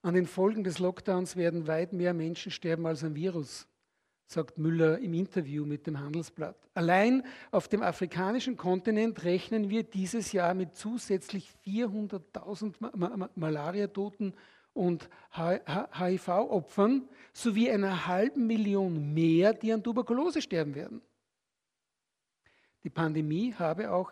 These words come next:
eine der größten Armuts- und Hungerkrisen ausgelöst.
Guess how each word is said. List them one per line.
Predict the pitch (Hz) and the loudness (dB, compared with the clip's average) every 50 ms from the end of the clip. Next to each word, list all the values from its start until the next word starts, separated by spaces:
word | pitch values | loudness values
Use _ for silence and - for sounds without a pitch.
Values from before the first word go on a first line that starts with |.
| - - | -10 -8
eine | 170 151 156 | -6 -6 -6
der | 147 151 143 | -6 -6 -10
größten | - - 160 156 180 208 - - - 233 - - - | -8 -6 -2 -2 -2 -2 -4 -6 -6 -6 -6 -6 -8
Armuts- | 135 143 165 185 202 208 226 - - - | -8 -6 -4 -4 -2 -4 -4 -6 -8 -10
und | 196 170 - - | -12 -12 -10 -8
Hungerkrisen | 180 180 196 220 214 - - 180 185 185 175 196 196 | -6 -6 -4 -6 -6 -8 -8 -6 -6 -6 -6 -8 -10
ausgelöst. | 233 196 226 285 277 - - 320 302 220 160 160 156 - - | -10 -10 -12 -12 -12 -8 -6 -6 -6 -6 -6 -10 -14 -16 -20